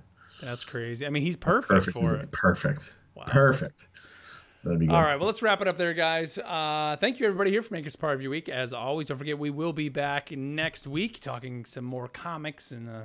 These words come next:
Speaker 1: I'm sure some more news coming out. You know, we didn't talk about the Sony backing down and letting crossplay with Fortnite. Fortnite
Speaker 2: Oh.
Speaker 1: continues. I mean, we're, I don't even wanna go into it now, but,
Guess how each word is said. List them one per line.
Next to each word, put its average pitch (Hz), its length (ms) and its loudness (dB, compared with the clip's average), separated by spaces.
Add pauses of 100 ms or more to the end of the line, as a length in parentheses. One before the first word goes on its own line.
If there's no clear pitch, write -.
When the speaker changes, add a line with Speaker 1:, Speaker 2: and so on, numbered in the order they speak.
Speaker 1:
I'm 110 140 -16
sure 123 360 -8
some 123 160 -12
more 120 140 -6
news 123 220 -6
coming 123 240 -8
out. 135 80 -4
You 151 60 -2
know, 160 40 -2
we 175 80 2
didn't 185 180 2
talk 175 200 2
about 131 340 0
the 127 400 -6 (460)
Sony 143 560 -4 (240)
backing 131 340 -6
down 123 240 -4
and 117 80 -8
letting 120 180 -8
crossplay 120 460 -4
with 107 160 -12
Fortnite. 123 480 -6 (220)
Fortnite 135 380 -8
Speaker 2:
Oh. 95 240 6
Speaker 1:
continues. 165 580 -2
I 147 120 -2
mean, 143 120 -4
we're, 147 100 0
I 151 120 -2
don't 165 100 0
even 180 100 -2
wanna 175 120 0
go 170 120 0
into 165 100 0
it 160 60 0
now, 147 260 0
but, 135 200 -4